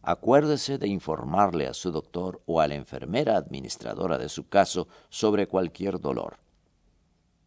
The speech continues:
No intente tratar su dolor por sí solo. Su doctor y la enfermera administradora de su caso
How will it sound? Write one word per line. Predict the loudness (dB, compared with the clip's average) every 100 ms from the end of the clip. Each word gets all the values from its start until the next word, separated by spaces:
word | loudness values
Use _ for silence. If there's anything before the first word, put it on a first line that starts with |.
| _ _
No | 2 6 6
intente | 6 0 -4 2 4 4 -2 -6 -12
tratar | -12 -6 -6 4 6 6
su | 2 -4
dolor | 0 2 0
por | -2 -10
sí | -8 -10
solo. | 0 2 2 -2 _ _ _ _ _ _ _
Su | 0 2
doctor | 2 2 6 6 4
y | 2
la | 2
enfermera | 2 -4 -8 -2 2 2
administradora | 2 -2 -8 -8 -8 -6 -2 0 2
de | 0
su | -2
caso | 2 2 2 -6